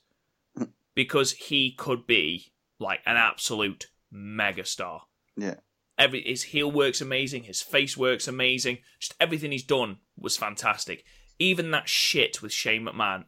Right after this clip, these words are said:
Speaker 2: Kevin Owens saved. Because he's just that good.
Speaker 1: Exactly, yeah.
Speaker 2: Um, plus, he takes fucking stupid bumps like this. So
Speaker 1: Holy shit.
Speaker 2: he begins to ascend the cage.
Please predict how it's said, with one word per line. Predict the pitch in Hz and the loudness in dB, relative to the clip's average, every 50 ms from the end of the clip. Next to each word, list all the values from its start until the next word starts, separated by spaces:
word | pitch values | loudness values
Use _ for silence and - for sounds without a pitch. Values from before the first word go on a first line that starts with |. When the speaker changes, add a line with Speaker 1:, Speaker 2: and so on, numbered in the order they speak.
| _ _ | _ _
Speaker 2:
Kevin | - - 117 110 113 117 113 | -4 0 2 2 2 2 0
Owens | 107 104 101 104 101 - | -2 -2 -4 -6 -6 -4
saved. | - - 101 98 92 85 - - - _ _ _ _ _ _ _ _ _ _ _ _ _ _ _ _ _ | -2 0 -2 -2 -2 -6 -12 -18 -20 _ _ _ _ _ _ _ _ _ _ _ _ _ _ _ _ _
Because | 147 127 - 147 127 113 - | -6 -4 -4 -4 -4 -4 -4
he's | 117 101 - | -4 -6 -8
just | - - - 127 120 - - - | -10 -6 -2 0 0 0 0 -2
that | 104 98 95 80 | -2 -2 -2 -4
good. | 92 90 87 - - _ _ _ _ _ _ _ _ _ - | -8 -10 -10 -12 -18 _ _ _ _ _ _ _ _ _ -20
Speaker 1:
Exactly, | - - - 92 - - - 104 98 95 - 110 - | -14 -8 -8 -6 -6 -8 -10 -12 -14 -14 -14 -4 0
yeah. | - 123 127 127 127 | 2 4 6 6 6
Speaker 2:
Um, | 127 127 127 120 120 _ _ _ _ _ _ _ _ _ _ | 4 4 0 -6 -10 _ _ _ _ _ _ _ _ _ _
plus, | - - 185 185 127 120 147 156 - - - - - - | -10 -2 2 4 6 6 6 4 2 2 0 0 -2 -6
he | - - 127 123 | -4 -2 -2 -2
takes | - - 135 123 113 - - - - - _ _ _ | 0 2 2 2 2 2 -2 -4 -4 -6 _ _ _
fucking | - - - - - 151 - - 147 131 | -18 -18 -12 -10 -10 -10 -8 -10 -8 -6
stupid | - - - - - - 156 156 - 143 131 - | -4 -2 -2 -2 -4 -4 -6 -6 -6 -8 -2 0
bumps | 147 135 131 117 - - | 0 0 0 -2 -2 0
like | 120 127 131 - | 0 0 2 4
this. | 151 139 - - - - - - _ - - - - - | 2 2 2 0 -4 -10 -10 -12 _ -20 -20 -20 -12 -6
So | - - 170 160 151 156 | 0 4 6 6 6 6
Speaker 1:
Holy | 151 151 | 6 2
shit. | - - - 208 196 196 - _ _ _ _ _ | -2 -4 -4 -4 -4 -4 -8 _ _ _ _ _
Speaker 2:
he | - - 180 190 190 185 185 185 180 - - _ _ _ _ - | -8 -2 0 2 2 2 2 0 0 -2 -6 _ _ _ _ -8
begins | 156 190 202 220 214 214 - | -4 0 0 0 0 0 0
to | - 175 | -2 -2
ascend | 156 - 151 135 123 117 | 0 0 0 0 0 -2
the | 117 | -2
cage. | - 127 113 113 117 117 120 117 - | 2 4 6 6 6 6 4 0 -4